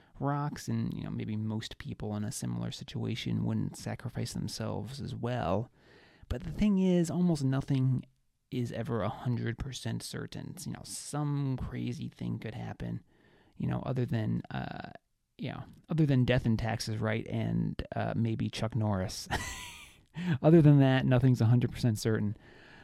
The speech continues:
Um, you know, there's always some chance, some chance of a miracle coming along. And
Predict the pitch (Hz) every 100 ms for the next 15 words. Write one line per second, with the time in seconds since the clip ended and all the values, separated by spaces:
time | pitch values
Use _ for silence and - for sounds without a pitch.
0 | - - 107 107 104 104 104 104 120 120
1 | - - - 131 117 117 113 117 120 117
2 | - - - 120 120 117 113 110 101 98
3 | - - - 123 117 - 117 110 110 101
4 | 101 104 107 104 107 110 107 107 110 110
5 | 110 113 117 117 -